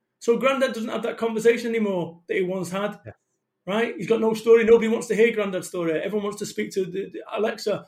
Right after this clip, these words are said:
Speaker 1: and he gives us a seven-second TikTok about World War Two.
Speaker 2: Yeah.
Speaker 1: And I think that that's the danger, is everyone's getting
Speaker 2: Mm-hmm.
Speaker 1: isolated. In fact, we've all become islands.
Speaker 2: Yes.
Speaker 1: That's your problem. Everyone's become an island. And actually,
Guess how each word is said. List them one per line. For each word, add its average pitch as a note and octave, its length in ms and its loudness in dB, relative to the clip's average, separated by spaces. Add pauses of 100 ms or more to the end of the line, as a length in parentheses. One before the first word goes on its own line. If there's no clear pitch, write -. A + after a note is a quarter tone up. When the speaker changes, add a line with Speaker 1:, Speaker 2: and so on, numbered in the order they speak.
Speaker 1:
and F3 80 -6
he F3+ 80 -2
gives F3+ 240 -4
us F3+ 380 -2
a D#3+ 80 -10 (100)
seven-second G#3 1120 -6
TikTok A3 400 -4
about F3 280 -2
World F3 240 2
War E3+ 240 -2
Two. G3 260 -2 (100)
Speaker 2:
Yeah. B2+ 120 -10 (760)
Speaker 1:
And G#3+ 120 0
I A3 40 2
think C4+ 200 -4
that C4+ 100 -6
that's B3+ 200 -8
the A#3+ 100 -8
danger, B3 460 -2
is A3 120 0
everyone's B3+ 460 -2
getting A3 200 -2
Speaker 2:
Mm-hmm. A#3 100 -2
Speaker 1:
isolated. - 340 -2
In A3 120 -6
fact, A#3+ 200 -6 (360)
we've G3+ 180 -6
all A3+ 340 2
become G#3+ 260 -6
islands. F3 580 -4
Speaker 2:
Yes. A2 100 -10 (340)
Speaker 1:
That's - 200 -2
your B3 100 -10
problem. E3+ 440 -6 (160)
Everyone's B3+ 400 -4
become A3 260 -2
an G#3 100 2
island. E3 420 -4 (400)
And F#3+ 120 -2
actually, F3+ 560 -4